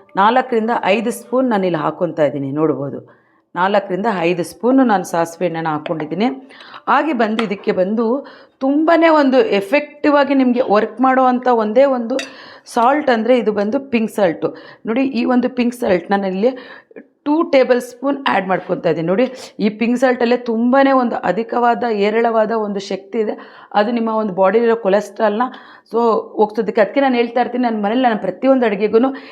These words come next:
ಈ ಒಂದು ಪಿಂಕ್ ಸಾಲ್ಟ್ ಯೂಸ್ ಮಾಡೋದು ಅಂತ ನಾನು ಪ್ರತಿಯೊಂದು, ಆ, ವಿಡಿಯೋದಲ್ಲೂ ಹೇಳ್ತಾ ಇರ್ತೀನಿ. ಪಿಂಕ್ ಸಾಲ್ಟ್ಗೆ ಅದ್ರದ್ದೇ ಆದ ಒಂದು ಅಷ್ಟು ಮಹತ್ವ ಇದೆ. ಅದ್ರ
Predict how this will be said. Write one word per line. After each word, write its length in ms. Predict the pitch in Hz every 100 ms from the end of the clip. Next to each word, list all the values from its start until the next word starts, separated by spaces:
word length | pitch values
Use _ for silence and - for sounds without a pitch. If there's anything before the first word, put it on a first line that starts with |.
| -
ಈ 120 | 233 277
ಒಂದು 240 | 254 262
ಪಿಂಕ್ 260 | 254 240 240
ಸಾಲ್ಟ್ 280 | 254 247
ಯೂಸ್ 240 | 226 226 220
ಮಾಡೋದು 300 | 214 208 202
ಅಂತ 180 | 196 240
ನಾನು 160 | 220 190
ಪ್ರತಿಯೊಂದು, 960 | 180 - - 277 294 277 269 196 202 - - - - -
ಆ, 80 | -
ವಿಡಿಯೋದಲ್ಲೂ 540 | 214 247 262 240 240 240
ಹೇಳ್ತಾ 320 | 220 214 214
ಇರ್ತೀನಿ. 240 | 208 240
ಪಿಂಕ್ 280 | 240 240 247
ಸಾಲ್ಟ್ಗೆ 320 | 277 247 -
ಅದ್ರದ್ದೇ 380 | 196 156 156 233
ಆದ 180 | 220 240 226
ಒಂದು 240 | 196 247 247 - - -
ಅಷ್ಟು 240 | - 262
ಮಹತ್ವ 440 | 214 185 220 -
ಇದೆ. 440 | 190 175 - - -
ಅದ್ರ 280 | 294 247